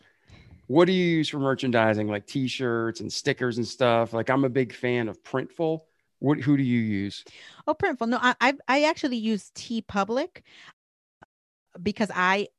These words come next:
Speaker 2: shop from TeePublic. So my husband, we always buy T-shirts for our, our, our siblings. And so he just, he, we always use TeePublic. And so I had reached out to them, and they, they also, they do,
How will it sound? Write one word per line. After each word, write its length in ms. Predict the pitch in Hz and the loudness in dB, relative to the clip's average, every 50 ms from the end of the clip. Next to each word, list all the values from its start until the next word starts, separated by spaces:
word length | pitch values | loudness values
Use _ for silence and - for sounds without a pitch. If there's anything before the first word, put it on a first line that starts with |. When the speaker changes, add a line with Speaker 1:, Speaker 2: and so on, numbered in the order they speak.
| _ _ - | _ _ -16
Speaker 2:
shop 380 | - - - 170 160 208 - | -10 -4 -2 0 0 0 0
from 160 | - 262 254 | -2 -2 -2
TeePublic. 480 | 247 - 277 262 269 262 269 320 311 - | -2 -4 -4 -2 -2 -2 -2 -2 -4 -2
So 100 | - 220 | -2 0
my 120 | 196 190 | 0 0
husband, 420 | 185 196 226 220 - 220 208 196 185 | 0 0 0 -2 0 -2 -4 -2 0
we 140 | 190 196 196 | 0 0 2
always 180 | 196 190 185 | 0 0 -2
buy 140 | - 180 175 | -2 -4 -6
T-shirts 400 | 170 - 196 185 - 185 180 - | -4 -6 -8 -8 -8 -10 -10 -10
for 160 | - - 175 | -8 -6 -6
our, 160 | 165 165 160 | -4 -4 -4
our, 260 | - 165 160 165 156 - - | -6 -6 -8 -8 -10 -12 -10
our 260 | 156 160 156 156 160 | -8 -8 -6 -8 -8
siblings. 520 | 151 - - 180 180 196 208 226 233 - - - - - - - - | -10 -8 -8 -6 -6 -4 -4 -2 -4 -4 -6 -12 -20 -20 -20 -6 -2
And 200 | 196 202 190 - | -2 -2 0 0
so 120 | 202 180 | 0 0
he 220 | 170 - 214 208 202 | 0 0 -4 -4 -2
just, 300 | - 202 185 - - - - - _ _ - 160 | -2 -4 -6 -6 -10 -20 -20 -20 _ _ -14 -10
he, 160 | - 214 185 | -8 -8 -6
we 140 | 180 208 147 | -4 -2 2
always 260 | 185 190 190 170 190 | 4 4 4 4 2
use 100 | 190 - | -2 -4
TeePublic. 520 | - - 180 - 185 170 - 156 151 139 - | -4 -8 -6 -4 -4 -4 -2 -4 -8 -8 -4
And 180 | 180 185 175 | -4 -4 -2
so 400 | - - 196 185 180 175 165 - - _ _ _ _ _ _ _ - | 0 2 4 4 4 2 0 -6 -12 _ _ _ _ _ _ _ -10
I 120 | - 170 | -6 -4
had 180 | 175 190 185 175 | -2 -2 -4 -4
reached 240 | 180 175 - - - | -8 -12 -10 -8 -8
out 140 | 170 160 - | -8 -8 -8
to 80 | - | -8
them, 180 | 170 180 175 175 - | -8 -8 -8 -6 -6
and 160 | - 165 160 160 | -4 -4 -2 -2
they, 200 | 160 156 - - _ | -2 -4 -4 -6 _
they 120 | - 165 165 | -4 -4 -4
also, 440 | 160 160 160 151 - - 160 156 151 - - - - - - - _ _ _ _ _ - | -2 -2 -4 -4 -2 -2 -2 -2 -2 -4 -10 -20 -20 -20 -20 -20 _ _ _ _ _ -4
they 220 | 170 175 170 170 | -2 0 0 0
do, 360 | 165 175 175 170 165 160 - | 2 2 2 2 2 0 -4